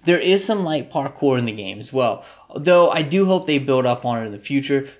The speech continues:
To be honest with you, when you're in the environment, you're trying to get up and down rocky areas or cliffs,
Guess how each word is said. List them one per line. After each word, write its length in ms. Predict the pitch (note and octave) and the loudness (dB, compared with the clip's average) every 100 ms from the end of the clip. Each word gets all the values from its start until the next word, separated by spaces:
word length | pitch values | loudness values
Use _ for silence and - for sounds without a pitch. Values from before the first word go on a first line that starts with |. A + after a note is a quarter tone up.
| - | -8
To 80 | |
be 100 | D#3 | -2
honest 300 | E3 F3+ F#3+ | 0 0 -2
with 160 | F#3+ F#3+ | -2 -2
you, 100 | E3+ | -2
when 200 | C#3 C#3 | -2 0
you're 120 | D3 | 0
in 100 | E3 | 0
the 120 | E3+ | 0
environment, 480 | D#3+ D3 D3+ D#3 C#3+ | -2 -2 -2 -2 -4
you're 100 | B2+ | -8
trying 200 | B2+ D3 | -6 -6
to 100 | C#3+ | -2
get 100 | C3+ | -2
up 160 | C3+ C#3 | -4 -6
and 120 | C3+ | -6
down 260 | C3+ C3+ B2+ | -6 -6 -6
rocky 500 | C3 E3 D3+ C3+ C3 | -8 -8 -8 -6 -2
areas 400 | C3+ C3 C3 B2+ | -2 -2 -2 -4
or 100 | G#2+ | -10
cliffs, 440 | - D3 D3 - | -4 -4 -4 -8